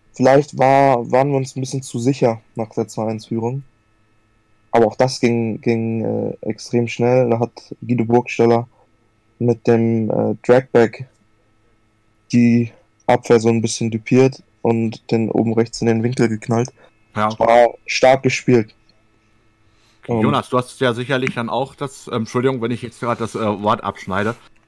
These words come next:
Speaker 2: Ähm, du hast ja sicherlich auch das Spiel, ähm, zwischen Leipzig und, und, und Schalke verfolgt. Ähm, würdest du sagen, dass das eines der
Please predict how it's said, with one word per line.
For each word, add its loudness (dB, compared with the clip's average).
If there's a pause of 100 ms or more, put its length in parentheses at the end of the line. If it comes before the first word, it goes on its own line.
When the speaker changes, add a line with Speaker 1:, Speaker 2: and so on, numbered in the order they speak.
(200)
Speaker 2:
Ähm, 0
du -2
hast -4
ja -2 (200)
sicherlich -6
auch -4
das -6
Spiel, -2
ähm, -2
zwischen -10
Leipzig -6
und, -8
und, -12
und -12
Schalke -6
verfolgt. -4 (680)
Ähm, 0 (840)
würdest -4
du -4
sagen, 0
dass -4
das -8 (880)
eines -2
der 0